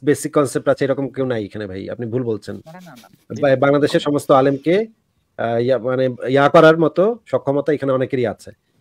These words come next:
Speaker 1: আচ্ছা, আপনাকে
Speaker 2: ভাই, আপনার
Speaker 1: ওইগুলা বাদ দিলাম, ঠিক আছে, কোরআন হাদিস বাদ দিলাম। আপনাকে আমি একটা,
Speaker 2: ভাই।
Speaker 1: আহ, মানে সিম্পল প্রশ্ন করি ভাই, বলেন তো একটু,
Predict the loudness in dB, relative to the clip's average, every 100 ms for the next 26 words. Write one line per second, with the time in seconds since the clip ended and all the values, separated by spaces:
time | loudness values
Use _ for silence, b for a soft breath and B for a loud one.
0 | _ 2 4 4 4 4 6 6 4 4
1 | 0 -4 -2 -4 -2 0 2 0 0 -2
2 | 0 -2 -4 -4 -4 0 0 0 0 -2
3 | -4 -6 -6 -6 -4 -2 -2 -4 -4 -6
4 | -6 -6 -6 -4 -6 -8 -12 -10